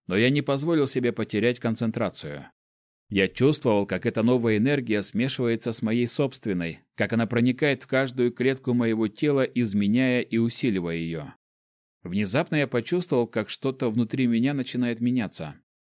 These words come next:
Моё внутреннее море ци, обычно спокойное и умиротворённое,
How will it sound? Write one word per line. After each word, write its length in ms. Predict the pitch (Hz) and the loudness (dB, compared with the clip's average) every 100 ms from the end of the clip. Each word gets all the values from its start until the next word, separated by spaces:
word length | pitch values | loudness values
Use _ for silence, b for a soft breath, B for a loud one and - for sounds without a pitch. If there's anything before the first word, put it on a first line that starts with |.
| _ _ _ | _ _ _
Моё 360 | - 92 113 147 | -2 2 4 4
внутреннее 600 | 110 135 143 131 113 107 | 4 0 2 2 2 2
море 320 | 101 123 117 | 2 0 -2
ци, 380 | 98 - 160 170 - | -4 -2 -2 -2 -8
обычно 400 | - 90 104 - 92 | -6 -4 -2 -4 -6
спокойное 760 | - 92 - 135 135 101 95 | -6 -6 0 2 2 0 0
и 180 | 98 113 | -2 0
умиротворённое, 1080 | 110 104 104 101 98 92 151 147 92 82 | 2 2 0 -2 -2 0 0 0 -2 -4